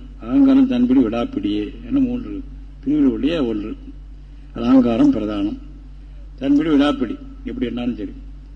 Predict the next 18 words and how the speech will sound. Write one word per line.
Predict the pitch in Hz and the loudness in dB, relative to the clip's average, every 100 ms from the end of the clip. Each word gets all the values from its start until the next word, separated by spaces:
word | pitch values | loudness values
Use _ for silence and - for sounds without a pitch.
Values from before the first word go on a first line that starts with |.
| - - - - - - - - - - - | -18 -16 -16 -16 -16 -16 -16 -16 -16 -16 -10
அது | 160 175 156 139 143 - - | -4 2 6 6 4 0 -4
அகங்காரத்துக்கு | 127 160 170 156 135 123 156 139 123 - 143 139 127 | 0 2 4 6 6 4 4 4 4 -2 0 2 4
என்ன | 135 143 | 4 6
இயல்-, | 131 139 151 | 6 6 2
இயல்புன்னா, | 131 285 254 113 160 302 107 - - - - - - | 2 4 2 0 0 0 -2 -4 -12 -16 -18 -18 -10
நான் | 214 247 285 269 277 - - - - - - - - - - - | 2 6 8 8 6 2 -8 -14 -16 -16 -16 -18 -18 -18 -18 -6
என்பது | 139 127 117 120 156 | 2 4 4 2 0
அபிமானம் | 110 123 123 113 101 | 2 4 4 2 0
உண்டு, | - - - - - - - - - - - - - - - - - | -2 -4 -10 -14 -16 -18 -18 -18 -20 -20 -18 -18 -18 -18 -18 -18 -10
அந்த | - 131 | 2 4
நான்ங்கிறது | 120 131 175 170 151 165 | 6 4 4 6 6 6
ஆத்மா | 127 139 151 151 | 4 2 2 6
உணர்ச்சி | 139 123 - 277 | 8 6 6 4
உண்டு. | 208 - - - - - - - - - - | 4 0 -2 -12 -14 -16 -16 -16 -16 -18 -10
இந்த | 123 127 | -2 4
ரெண்டும் | 139 175 170 | 4 4 2
கலந்திருக்கும் | 127 135 175 156 135 117 | 4 4 6 6 6 4
போது | 113 110 147 135 92 | 2 0 2 2 2